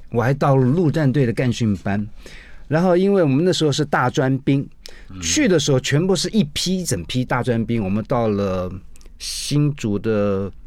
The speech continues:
Speaker 1: 一个训练中心，哦，我们很开心啊，在一个月三十天的时间，我们看了大概三十二场电影啊，每天晚上在那边看电影啊，
Speaker 2: 嗯。
Speaker 1: 开心的不得了。然后看那个夜景，因为在山上看，
Speaker 2: 嗯。
Speaker 1: 很舒服。后来就分发部队，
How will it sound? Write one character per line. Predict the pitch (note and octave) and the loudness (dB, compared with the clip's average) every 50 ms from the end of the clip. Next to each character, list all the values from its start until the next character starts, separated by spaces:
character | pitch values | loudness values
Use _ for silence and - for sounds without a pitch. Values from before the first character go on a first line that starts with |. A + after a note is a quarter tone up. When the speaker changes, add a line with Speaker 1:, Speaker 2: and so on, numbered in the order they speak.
| - - | -14 -8
Speaker 1:
一 | - A2 A2 | -4 -4 -2
个 | G#2 G#2+ G2+ | 0 0 -2
训 | F#2+ - B2 A2+ | -2 0 0 0
练 | G#2+ G#2 | 0 0
中 | - G#2+ G2+ G2+ | 0 -2 -2 -2
心， | - - G#2 G#2+ G2+ - | -2 -4 -4 -4 -4 -6
哦， | - E3+ | -4 -4
我 | G3 | -2
们 | A3+ | -2
很 | B3 - D3+ D#3+ | 0 0 0 0
开 | D3 - A3+ A#3+ | 0 2 2 2
心 | - - A3+ A#3+ | 2 4 4 4
啊， | G#3+ C#3 F2+ D#2+ - - | 4 2 0 -2 -6 -6
在 | - - G#3 | -2 0 2
一 | G3+ G3+ G3+ G3+ G#3 A3 G#3 | 2 2 2 2 2 2 2
个 | F#3+ | 2
月 | G3+ G#3 G3+ F3 | 4 4 4 2
三 | D3 - G3+ G#3 | 2 0 0 0
十 | G3+ F3+ | 0 -2
天 | D3+ C#3+ G3 | -2 0 0
的 | F3+ D#3+ | 0 0
时 | C#3+ - | 0 0
间， | E3 E3 | 0 2
我 | D3+ | 2
们 | C#3 D3 C#3+ | 2 0 0
看 | - - F3 | 0 -2 0
了 | D#3+ D#3 | 0 0
大 | D#3 E3+ D#3 | 0 2 2
概 | D3+ | 0
三 | C#3+ - F3+ F3+ | 0 0 -2 -2
十 | - - D#3+ | 0 0 0
二 | D3+ | 0
场 | C#3 A#2 G2 F#2+ | 0 0 -2 -2
电 | G#2+ C3 B2 | -2 -2 -2
影 | F#2 D#2+ D2 | -2 -4 -8
啊， | - - | -10 -8
每 | A#2 B2 B2 | -6 -4 -2
天 | F#3+ B3 C#4 | 0 0 2
晚 | C4 D3+ E3 | 2 2 2
上 | G3+ | 2
在 | F#3 | 2
那 | E3+ E3+ | 2 2
边 | E3+ C#3 | 2 2
看 | E3 D#3+ | 2 2
电 | D3+ D3 C3 A2+ | 2 0 0 -2
影 | G2+ | -4
啊， | G#2 A#2 B2+ | -6 -8 -8
Speaker 2:
嗯。 | B2 | -8
Speaker 1:
开 | - - G#3 G3 | -4 -2 -2 -2
心 | F#3+ - - G#3+ G#3 | -2 -2 -2 0 0
的 | F#3+ | 0
不 | D#3+ G3+ | 0 0
得 | F#3 F3+ D#3+ | 0 2 2
了。 | C#3 C3+ C#3 D3+ D#3 D3 - - - - - - | 2 2 0 0 -2 -4 -6 -10 -16 -18 -12 -4
然 | B2+ C3+ | -2 0
后 | D#3 D#3 | 0 0
看 | D3 - E3+ D3+ C3+ C#3+ | 0 -2 -2 0 0 0
那 | D3+ D3+ | 0 0
个 | C3 C3+ C3 B2+ B2+ | 2 2 2 2 2
夜 | C#3 D#3+ D#3 C3+ A#2+ | 2 2 2 2 0
景， | G#2 - - F#2+ | 0 -2 -4 -4
因 | G#2+ B2+ | -2 0
为 | C3+ C3 | 0 0
在 | A2+ C3 A#2+ | 0 0 0
山 | - - - A#2+ B2+ C3 | 0 -2 -2 -2 -2 -2
上 | B2 - A2 E2+ D#2+ - - | -4 -4 -6 -6 -8 -10 -8
看， | - A2+ G#2+ | -4 -4 -2
Speaker 2:
嗯。 | G#2 F#2+ F2+ D#2+ D2 - - - - | -2 -2 -4 -6 -8 -8 -10 -4 0
Speaker 1:
很 | C3+ D3 D3+ | 4 4 4
舒 | C#3+ - G#3 G#3 | 6 6 4 4
服。 | F3 - - | 4 2 0
后 | C3 - G#3+ G#3+ | 0 2 2 4
来 | G3 F#3 | 4 4
就 | F#3+ - G#3+ G#3 G3 F#3 | 2 4 4 4 4 4
分 | D#3+ D3 - G3+ G3 F#3+ | 2 2 0 0 2 2
发 | - F3+ F3+ | 2 0 0
部 | F3+ F3+ F3 | 0 0 0
队， | D#3 D#3 E3 D3 G#2 - | 0 2 2 2 2 0